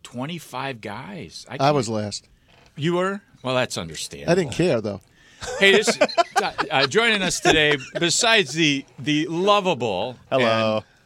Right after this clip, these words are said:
Speaker 1: irascible
Speaker 2: He's not lovable.
Speaker 1: <laughs> Corey
Speaker 3: I mean,
Speaker 1: Stewart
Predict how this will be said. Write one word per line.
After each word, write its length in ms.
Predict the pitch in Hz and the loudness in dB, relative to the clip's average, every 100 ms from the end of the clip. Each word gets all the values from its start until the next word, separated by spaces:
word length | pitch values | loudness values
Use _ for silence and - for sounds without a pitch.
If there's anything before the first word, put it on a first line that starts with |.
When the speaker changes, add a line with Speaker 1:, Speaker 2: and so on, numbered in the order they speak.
| - | -2
Speaker 1:
irascible 880 | 131 139 165 208 - 175 104 87 73 | 0 2 4 2 2 -2 -2 -4 -4
Speaker 2:
He's 120 | 202 | 0
not 180 | 180 104 | 0 0
lovable. 420 | 110 127 175 208 | 0 2 0 -2
Speaker 1:
<laughs> 1600 | 220 - - - - - - - - - _ - - 262 262 - | -4 -2 -4 -4 0 -2 0 -4 -2 -6 _ -6 -6 -8 -8 -4
Corey 460 | 170 170 - - | 2 4 4 4
Speaker 3:
I 40 | 269 | 2
mean, 80 | - - | 2 0
Speaker 1:
Stewart 600 | - - 208 208 143 120 | -2 0 2 2 2 0